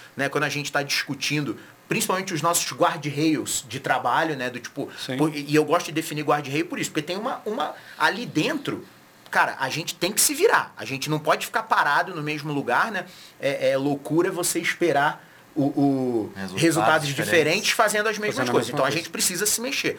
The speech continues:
Speaker 1: Agora, realmente, você precisa de guarda-reios de segurança pra você também não, não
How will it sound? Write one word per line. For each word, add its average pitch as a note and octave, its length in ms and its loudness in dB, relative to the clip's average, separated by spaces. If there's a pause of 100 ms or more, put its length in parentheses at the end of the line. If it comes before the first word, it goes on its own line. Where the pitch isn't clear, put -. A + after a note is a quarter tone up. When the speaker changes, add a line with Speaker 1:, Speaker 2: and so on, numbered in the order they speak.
(180)
Speaker 1:
Agora, D#3 280 0
realmente, E3 360 -2
você C3+ 160 -6
precisa D3 200 -4
de C3 80 -10
guarda-reios C3 600 -4 (240)
de - 100 -6
segurança C#3 500 0
pra G3 100 -4
você F#3+ 380 -2 (240)
também D3 480 2
não, D#3+ 320 0
não D#3 280 0